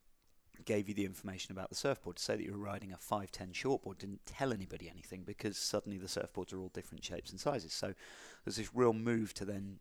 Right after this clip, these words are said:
start using volume to differentiate. And so, uh, you know, how much water would that board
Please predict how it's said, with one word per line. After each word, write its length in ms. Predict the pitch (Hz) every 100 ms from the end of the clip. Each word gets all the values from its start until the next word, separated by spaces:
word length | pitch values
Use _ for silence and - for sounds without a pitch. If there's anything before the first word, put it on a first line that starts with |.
| -
start 380 | - 101 101 -
using 460 | 101 98 98 101 95 104
volume 460 | 147 123 87 78 - - - - - -
to 160 | 101 - -
differentiate. 640 | 110 - 143 139 98 -
And 100 | 90
so, 260 | - 95 95 - - - -
uh, 200 | 95 95
you 60 | 107
know, 80 | 90 -
how 120 | 120
much 380 | 113 - - - - - - -
water 340 | 113 110 -
would 160 | 92 -
that 240 | - -
board 160 | 98